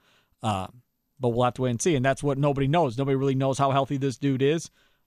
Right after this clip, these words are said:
uh, and what he's really all about. We do know he wants to go to L A. That's made,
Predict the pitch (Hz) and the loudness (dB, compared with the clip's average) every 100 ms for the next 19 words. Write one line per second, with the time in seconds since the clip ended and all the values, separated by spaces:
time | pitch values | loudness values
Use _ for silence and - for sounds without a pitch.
0 | - 113 113 120 120 131 131 - 123 135 | -6 0 2 2 0 0 0 -2 -2 0
1 | 135 135 135 135 135 131 147 147 - 120 | 0 0 2 2 2 2 0 0 -2 -6
2 | 131 156 143 135 139 131 120 127 120 117 | -2 0 2 2 0 0 -2 0 2 2
3 | 160 156 147 139 - 113 156 - 110 104 | 2 2 -2 -6 -8 -4 -4 -2 -6 -6